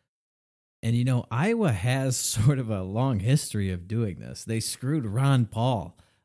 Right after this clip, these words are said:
out of having all the momentum of winning Iowa back in, I think it was twenty twelve, when th-, they went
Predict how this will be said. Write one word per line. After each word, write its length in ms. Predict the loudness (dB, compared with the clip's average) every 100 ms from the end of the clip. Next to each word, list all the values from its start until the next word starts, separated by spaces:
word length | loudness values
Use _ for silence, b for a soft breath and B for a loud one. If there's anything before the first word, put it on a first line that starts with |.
| -8
out 160 | -4 -2
of 120 | -2
having 400 | 0 0 0 -2
all 340 | -2 2 2
the 120 | 2
momentum 640 | 0 2 2 2 4 2 0
of 140 | -6
winning 320 | -6 -4 -2
Iowa 480 | -4 -4 -2 -2 -4
back 360 | -4 -4 -4 -6
in, 200 | -6 -8
I 100 | -8
think 180 | -8 -6
it 40 |
was 160 | -6 -8
twenty 300 | -4 -4 -4
twelve, 600 | -8 -6 -4 -6 -14 -20 _ _ _ _ _
when 560 | -10 -6 -4 -2 -4 -6 _ _ _ -12
th-, 180 | -12 -10
they 220 | -4 -4
went 260 | -2 -4